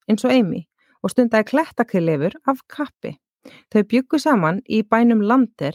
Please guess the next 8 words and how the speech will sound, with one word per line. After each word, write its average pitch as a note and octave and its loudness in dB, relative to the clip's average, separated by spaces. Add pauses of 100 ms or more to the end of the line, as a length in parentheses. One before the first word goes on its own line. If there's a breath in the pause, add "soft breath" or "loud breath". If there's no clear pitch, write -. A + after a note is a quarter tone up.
í G3+ -6
Wyoming G3 0 (160)
á G#3 -10
þeim A3 0
tíma F3 -2
sem F3+ -4
hún G#3 0
hvarf, E3 -4